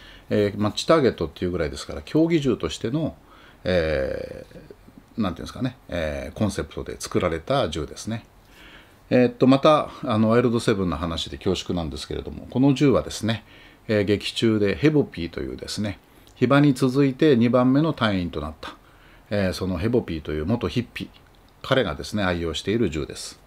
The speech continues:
まあ、この、えー、緑の墓の中ででもですね、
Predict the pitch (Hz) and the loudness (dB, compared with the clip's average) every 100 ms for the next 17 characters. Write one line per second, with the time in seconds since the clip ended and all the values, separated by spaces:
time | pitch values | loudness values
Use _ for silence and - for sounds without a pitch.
0 | _ - - - - - 143 156 147 - | _ -20 -20 -20 -8 -4 4 6 6 2
1 | - - - - - - - 110 104 101 | -10 -20 -20 -20 -20 -12 -2 0 2 0
2 | 101 - 110 - _ 120 117 98 80 80 | -2 -4 -10 -10 _ 0 4 2 0 -6
3 | 98 95 87 101 82 76 - 69 60 - | -2 -2 0 0 -2 -6 -10 -12 -14 -6
4 | 117 - | -4 -6